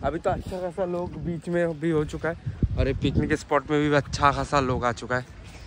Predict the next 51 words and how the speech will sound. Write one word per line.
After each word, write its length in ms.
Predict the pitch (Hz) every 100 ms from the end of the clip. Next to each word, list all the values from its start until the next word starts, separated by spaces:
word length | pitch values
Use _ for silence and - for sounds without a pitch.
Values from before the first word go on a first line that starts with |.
| - 135
हम 140 | 143
लोग 260 | 165 156 156
ग्यारह 360 | 139 151 165
बजे, 260 | 170 160 156
ग्यारह 280 | 156 160 165
दस 200 | 170 156
बीस 240 | 151 160
पे 140 | - 156
आ 120 | 147
रहे, 160 | 151 135 127
जब 180 | 135 135
जा 160 | 147 147
रहे 120 | 131
थे 120 | - - - - - -
उतना, 340 | 151 160 160 143
देखो 220 | 143 143
इतना, 240 | - 135
अभी 140 | 131 151
तो 120 | 147
लोग 220 | 135 139 -
पूरा 160 | 156 131
भर 160 | 123
चुका 260 | - 113 117
है। 80 | 123 - - - - - - - - 139
बीच 260 | 175 175 -
के 100 | 190
ऊपर 420 | 170 175 175 165 - - -
तो 100 | 170
bike 340 | 147 156 156 170
लेके 300 | 165 151 156
घूम 260 | 151 151
रहा 160 | 151 143
है, 180 | 143 156 - - - -
four 140 | 156
wheeler 240 | 156 160 156
लेके 240 | 156 156
घूम 220 | 139 143 143
रहा 120 | 143
है। 100 | 151 - - - - - - -
कोई 120 | 254
बात 200 | 220 196
नहीं, 200 | 202 196
इधर 180 | 190 190
आओ 180 | 185 185
बीच 240 | 180 170
के 120 | -
ऊपर, 240 | 175 165 160
जो 220 | 160 160
चाहे 220 | 156 151
वो 120 | 151
करो। 280 | 139 135 135